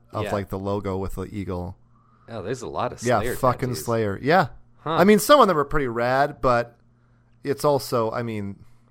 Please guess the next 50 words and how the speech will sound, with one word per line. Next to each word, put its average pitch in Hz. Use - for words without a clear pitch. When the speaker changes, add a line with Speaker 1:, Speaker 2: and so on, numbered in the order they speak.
Speaker 2:
Wow, 113
this 127
guy 135
went 92
Speaker 1:
that's 151
Speaker 2:
full 139
Speaker 1:
a -
Speaker 2:
on. 156
Some 156
of 156
Speaker 1:
real 180
Speaker 2:
these 143
Speaker 1:
level 151
Speaker 2:
people 135
are 127
Speaker 1:
of -
Speaker 2:
going 101
f-, 120
Speaker 1:
commitment. 110
Speaker 2:
yeah. 104
Holy 120
moly. 90
Well, 135
this 160
guy's 90
dumb. 95
He 104
got 127
it 113
on 101
his 82
head. 92
It's 87
like 101
the 90
other 90
one 87
we 80
looked 82
at, 85
but 87
he's 107
obviously 127
got 101
a 87
lot 92
of 80
hair 95
coming 78
in. 73